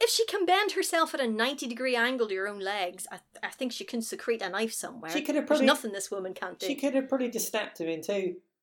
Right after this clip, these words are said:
Speaker 1: <laughs> Yeah, well, I mean, she'd snapped herself in two. I don't see why she couldn't have done the same to him.
Speaker 2: Oh, I suppose so, yeah.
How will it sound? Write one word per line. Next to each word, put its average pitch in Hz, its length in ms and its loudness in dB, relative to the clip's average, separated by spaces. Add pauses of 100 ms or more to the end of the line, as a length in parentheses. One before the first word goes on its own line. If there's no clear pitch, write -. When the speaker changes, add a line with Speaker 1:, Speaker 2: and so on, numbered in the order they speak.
(440)
Speaker 1:
<laughs> 381 160 6 (1900)
Yeah, 381 300 4
well, 269 160 4
I 269 40 4
mean, 277 180 2
she'd 294 320 -4
snapped 254 340 0
herself 233 380 0
in 175 80 -10
two. 190 200 -6
I 202 60 -4
don't - 160 -6
see 208 140 -10
why 202 140 0
she 190 140 -6
couldn't 196 220 -8
have 190 80 -8
done 208 160 -6
the 226 80 -12
same 220 260 -8
to 214 60 -10
him. 208 260 -6
Speaker 2:
Oh, 175 80 -2
I 170 40 -4
suppose 135 240 -6
so, 127 60 -4
yeah. 120 80 -6